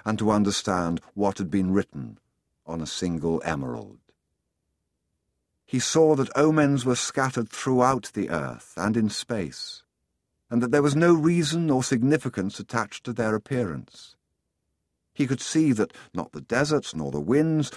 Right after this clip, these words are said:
nor the sun, nor people knew why they had been created, but that the hand had a reason for all of this, and that only the hand could perform miracles, or transform the sea into a desert,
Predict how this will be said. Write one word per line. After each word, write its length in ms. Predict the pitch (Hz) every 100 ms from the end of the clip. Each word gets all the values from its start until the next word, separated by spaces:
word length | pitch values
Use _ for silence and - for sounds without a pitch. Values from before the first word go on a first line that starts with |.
| -
nor 200 | 120 175
the 100 | 170
sun, 360 | - 135 117 113 -
nor 260 | 131 190 202
people 540 | 190 160 117 80 60 _ _
knew 260 | 107 123 127
why 300 | 110 117 113
they 120 | 98
had 140 | 95
been 140 | 78 80
created, 640 | - 90 120 - 92 71 - _ _ _ _ _ _ _ _ _ _ _ _ _
but 160 | 101
that 160 | - 110
the 220 | 123 - 160
hand 400 | 165 160 160 - _
had 180 | - 151
a 60 | 160
reason 480 | 151 170 143 95
for 220 | 92 104 110
all 180 | 143
of 120 | 98 65
this, 500 | 58 - - - _ _ _ _ _ _ _ _ _ -
and 160 | 104
that 160 | 107 -
only 300 | 135 160 165
the 140 | 160
hand 800 | 143 - 143 131 80 117 107 107 - _ _ _
could 220 | - 69
perform 480 | 80 - 87 76 73
miracles, 840 | 69 60 - 60 60 90 - - _ _ _ _ _ -
or 140 | 92
transform 720 | - 98 95 - 107 92 87
the 120 | 90 87
sea 640 | - 92 82 73 82 65
into 280 | 80 - 80
a 40 |
desert, 460 | 71 67 64 67